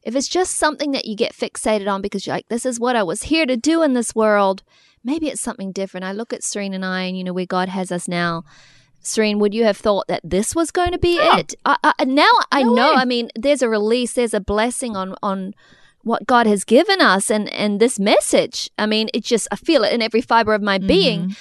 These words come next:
Speaker 2: mm-hmm.
Speaker 1: But we went down so many
Speaker 2: Let's talk
Speaker 1: other
Speaker 2: about Cafe
Speaker 1: angles.
Speaker 2: Milano.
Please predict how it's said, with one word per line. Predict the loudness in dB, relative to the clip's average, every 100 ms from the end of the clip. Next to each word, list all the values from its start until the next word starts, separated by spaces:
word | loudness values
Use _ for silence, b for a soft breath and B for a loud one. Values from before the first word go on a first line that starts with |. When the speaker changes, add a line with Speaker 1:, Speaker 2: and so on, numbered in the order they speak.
| -6
Speaker 2:
mm-hmm. | -4 2
Speaker 1:
But | 4 8
we | 8 8
went | 6 2
down | 2 4 4 0 -10 _ -8
so | -6 0 6 6 6
many | 2 2 2 0 0 -4
Speaker 2:
Let's | 0
talk | 4 6
Speaker 1:
other | 6
Speaker 2:
about | 6
Cafe | 4 2 4
Speaker 1:
angles. | 4 4
Speaker 2:
Milano. | 4 4 0